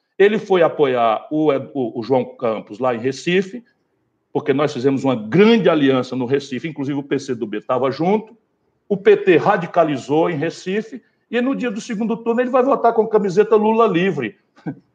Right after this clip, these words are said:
Francamente, o que, que, que sinal é esse? Não é por mim, pra mim tanto faz. <laughs> Pra mim tanto faz.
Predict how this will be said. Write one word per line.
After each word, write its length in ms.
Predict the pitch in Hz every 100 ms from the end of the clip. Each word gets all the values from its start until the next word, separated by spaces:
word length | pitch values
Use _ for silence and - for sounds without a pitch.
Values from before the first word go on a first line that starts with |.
| _ _
Francamente, 600 | 392 392 320 175 311 -
o 220 | 147 180
que, 100 | -
que, 200 | 190 233
que 120 | -
sinal 420 | 233 254 226 233 226
é 80 |
esse? 480 | 208 160 - - 85 _ _ _ _ _ _ _ _ -
Não 140 | 170
é 60 | 196
por 220 | 208 147
mim, 280 | 147 226 247
pra 140 | 156
mim 100 | 202
tanto 200 | 349 359
faz. 520 | - 143 202 - - - -
<laughs> 500 | 160 - - - _
Pra 120 | 170
mim 100 | 330
tanto 240 | 339 339
faz. 460 | - 147 208 -